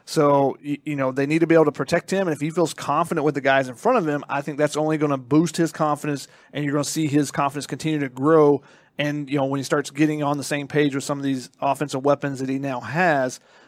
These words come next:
I think that, you know, that the offense can take off. And we see that year two jump that they talked a lot about going into the twenty twenty season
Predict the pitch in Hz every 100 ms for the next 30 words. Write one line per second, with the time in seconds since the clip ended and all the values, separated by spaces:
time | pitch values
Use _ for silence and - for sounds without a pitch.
0 | _ _ _ 151 151 156 139 143 139 -
1 | 143 135 127 127 127 139 143 147 139 160
2 | 151 139 - 135 - 156 139 165 143 123
3 | - _ _ _ 131 143 - - 233 196
4 | 147 - 147 156 147 170 143 135 147 -
5 | 139 139 135 151 151 135 123 127 160 196
6 | 226 180 170 165 165 160 170 160 180 180
7 | 147 139 131 127